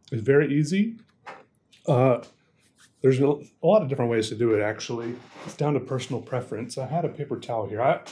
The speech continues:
personally, I always keep a paper towel on hand just 'cause, you know, you're dealing with bottles of ink, fountain pens, just, you know, maybe don't wear a white shirt, but, you know, it depends how prepared you are. First, you want to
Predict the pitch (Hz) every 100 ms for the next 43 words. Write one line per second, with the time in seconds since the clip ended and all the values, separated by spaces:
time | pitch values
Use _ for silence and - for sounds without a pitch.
0 | - _ 196 196 185 151 160 160 170 160
1 | 139 151 143 127 131 131 139 131 135 107
2 | 131 135 135 - - - - 147 - 127
3 | 127 - - 196 180 175 175 180 - -
4 | 143 160 151 127 139 139 131 131 139 135
5 | - 139 139 131 127 135 135 131 - 123
6 | - - _ _ _ _ 135 123 156 151
7 | 131 139 110 95 98 107 113 - 127 -
8 | 67 - 151 - 147 - 180 165 131 123
9 | - _ - - 143 147 143 143 143 -
10 | 190 202 - _ _ _ _ - 127 131
11 | 135 - - 131 127